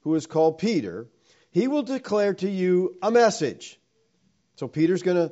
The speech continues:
the message, and the message is the gospel. Now watch what he says about the message, "by which you will be saved." So you hear the message, you'll get saved, you and all your household.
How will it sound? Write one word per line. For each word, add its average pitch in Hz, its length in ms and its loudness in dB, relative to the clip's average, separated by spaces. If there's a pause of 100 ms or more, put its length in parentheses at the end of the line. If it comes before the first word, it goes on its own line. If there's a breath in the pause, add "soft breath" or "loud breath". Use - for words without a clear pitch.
the 151 80 -2
message, 147 420 0
and 131 80 -8
the 131 60 -6
message 151 400 -2
is 170 100 -2
the 196 80 -2
gospel. 139 580 -4 (220 soft breath)
Now 117 120 -6
watch 156 220 -2
what 196 100 -6
he 208 40 -4
says 233 280 4
about 156 240 -2
the 135 60 -6
message, 127 500 -6 (280 soft breath)
"by 175 440 2
which 254 640 0
you 214 200 0
will 190 220 4
be 226 140 -2
saved." 311 420 -2 (200)
So - 120 -10
you 117 160 -4
hear 170 160 2
the 175 60 2
message, 269 460 -2 (200 soft breath)
you'll 214 160 0
get 247 160 -6
saved, 262 400 -2 (180 loud breath)
you 247 360 0 (200 loud breath)
and 214 140 0
all 196 160 4
your 196 180 2
household. 170 500 -4